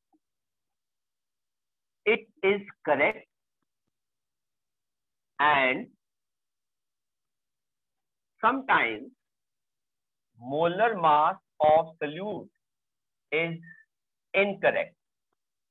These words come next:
That is, it can be more or less than actual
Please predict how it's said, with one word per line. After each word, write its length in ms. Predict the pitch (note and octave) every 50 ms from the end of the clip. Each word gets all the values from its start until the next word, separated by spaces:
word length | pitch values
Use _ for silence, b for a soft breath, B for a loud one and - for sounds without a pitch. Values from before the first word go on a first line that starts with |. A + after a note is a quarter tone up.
| _ _ _ _ _ _ _ _ _ _ _ _ _ _ _ _ _ _ _ _ _ _ _ _ _ -
That 220 | C3+ C3+ C3 -
is, 140 | F#3+ A#3 C4 - _ _ _ _ _ _ _ _ _ _ _ _ _ _ _ _ _ _ _ _ _ -
it 160 | F#3+ G#3 G3+ - - _ _ _ _ _ _ _ _ _ _ _ _ _ _ _ _ -
can 400 | F#3+ F3+ F#3 F#3+ G3+ A3+ A#3+ B3+ - - - _ _ _ B2+ -
be 340 | F#3+ G3 G3+ G#3 A3 G#3 G#3+ _ _ _ _ _ _ _ _ _ _ _ _ _ _ _ _ _ _ _
more 680 | A#2+ - A#2 C3+ D#3+ G3 G#3+ G#3 F#3+ D#3+ A#2 G2 F2 - _ _ _ _ _ _ _ _ _ _ _ _ _ _ _ _ _ _ _ _ _ _ _ _ _ _ _ _ -
or 640 | - F3+ F#3+ G#3 A#3 B3 B3 A#3 G3 C#3+ B2 C#3 E3+ - _ _ _ _ _ _ _ -
less 460 | A#2+ B2+ C3+ D3+ G#3 A3+ G3 - - - _ _ _ _ _ _ _ _ _ _ _ _ _ _ _ _ _ _ _ _ _ _ _ _ -
than 360 | D#3+ F3 F#3 F#3+ G3 G3 G3 - - _ _ _ _ _ -
actual 880 | D#3+ E3+ F3+ F3+ - - _ _ - A#3 A3+ A#3 A3 F#3 C#3 A2 G2+ -